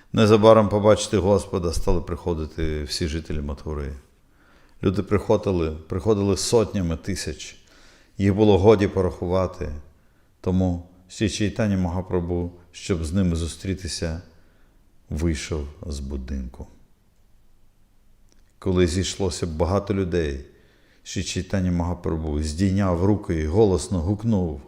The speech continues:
«Харі Бол!» Люди відгукнулись і впали в екстаз. Немов божевільні, вони стали танцювати і вигукувати трансцендентний звук: «Харі!»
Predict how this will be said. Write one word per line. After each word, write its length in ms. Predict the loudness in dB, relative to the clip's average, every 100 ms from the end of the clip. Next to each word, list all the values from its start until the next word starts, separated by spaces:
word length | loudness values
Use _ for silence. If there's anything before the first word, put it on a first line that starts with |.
| -2
«Харі 400 | 2 4 4 4
Бол!» 1000 | 4 8 8 8 6 4 2 -2 -6 -10 -20 _ -20 -20 _ _ _ _ _
Люди 420 | 2 2 2 -2 -6 -8
відгукнулись 920 | -4 0 0 0 0 0 0 -4 -8 -18 -8
і 100 | -6
впали 500 | -6 -6 -4 -4 -4
в 80 | -6
екстаз. 580 | -8 -10 -6 -6 -8 -12 -20 _ _ _ _ _ _ _ -6
Немов 480 | -2 0 0 -2 0
божевільні, 840 | 0 0 -2 0 2 2 -2 -4
вони 320 | -4 -2 0 -2
стали 420 | -4 -2 -2 -2
танцювати 800 | -4 -6 -4 -4 -2 -2 -4 -4
і 40 |
вигукувати 680 | -2 0 -2 -2 -6 -6 -6
трансцендентний 840 | -6 -6 -4 -4 -2 -2 -2 -4
звук: 360 | -2 -4 -6 -8
«Харі!» 920 | 0 2 4 2 0 0 -2 -8